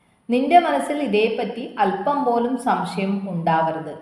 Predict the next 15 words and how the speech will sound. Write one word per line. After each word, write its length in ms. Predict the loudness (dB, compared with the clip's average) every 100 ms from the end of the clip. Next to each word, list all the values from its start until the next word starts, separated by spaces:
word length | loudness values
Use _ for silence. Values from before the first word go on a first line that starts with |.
| -14
എൻ്റെ 320 | -8 -6 -6 -4
ഭക്തന്മാരോട് 1080 | -4 -2 -4 0 0 2 0 -2 -4 -8 -2
എനിക്കുള്ള 560 | -2 -2 -4 0 2
കടപ്പാട് 520 | 2 -2 -2 -2 0 -2 -2
വളരെ 500 | 0 0 0 -2 -6
വലുതാണ്. 600 | -6 -8 -6 -8 -8 -14 -20 -20 -20 _ -20 -2
അവരെ 400 | 2 4 4 2 -2 -6 -12 -2 0
എല്ലാ 420 | 2 4 4 2 -2
വിധത്തിലുമുള്ള 920 | -2 0 0 -2 -2 -2 0 0 0
കഷ്ടപ്പാടുകളിൽ 960 | -2 -2 -2 0 2 4 2 0 -2
നിന്ന് 280 | -2 -4 -4
മോചിപ്പിക്കാൻ 720 | -6 -4 -4 -4 -8 -4 -4 -4 -10 -18 -12 -8 -2
ഞാൻ 260 | 0 0 -2 -8 -14 2
സദാ 600 | 4 6 4 2 -2 -8 2
ജാഗരൂകനുമാണ്. 1300 | 4 4 2 2 2 2 -2 -2 -2 -2 -2 -4 -8